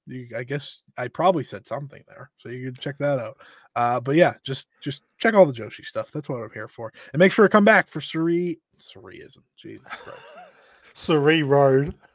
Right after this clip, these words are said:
Speaker 1: Suri
Speaker 2: Full,
Speaker 1: Road.
Speaker 2: full, full conversion.
Speaker 1: Yeah, we'll, we'll cover her four N X T matches. Uh,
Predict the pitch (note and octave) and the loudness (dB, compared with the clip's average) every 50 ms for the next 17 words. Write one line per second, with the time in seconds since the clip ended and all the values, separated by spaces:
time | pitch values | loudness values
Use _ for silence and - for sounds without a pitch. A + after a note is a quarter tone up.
0 | _ _ _ _ _ _ _ _ - - F#3 F#3+ A3 B3+ C4 B3 G#3+ G#3 G3+ F3+ | _ _ _ _ _ _ _ _ -6 -2 0 0 2 2 2 2 6 8 8 8
1 | D#3+ E3+ G3+ A3 - - G#3 G3+ G#3 G3+ D#3+ C#3+ C#3+ C#3+ C#3 C#3+ C#3 C#3+ C3 - | 8 6 0 -2 0 0 0 2 0 -2 -2 0 2 2 2 2 2 0 -4 -8
2 | C#3 D3+ - _ _ _ _ _ _ _ _ - C#3 D3+ D#3 _ C3+ C3 C3 C3 | -8 -10 -14 _ _ _ _ _ _ _ _ -12 -12 -12 -10 _ -12 -10 -10 -10
3 | C3 A#2+ C3 B2+ A#2+ - D3+ C#3+ C3+ C3+ C3+ C3+ A2+ - - C3+ B2+ B2+ B2+ B2 | -12 -12 -14 -16 -12 -8 -6 -6 -6 -6 -10 -12 -12 -14 -12 -10 -8 -8 -8 -8
4 | B2 A#2+ A#2 A2+ - - - A#2+ C3 A#2+ A#2+ - _ _ _ _ - - - - | -10 -14 -18 -20 -20 -20 -20 -20 -20 -20 -20 -20 _ _ _ _ -20 -20 -20 -20
5 | - - - C#3 D3 D3+ D3 D#3 D#3 | -20 -8 -4 0 2 4 4 4 2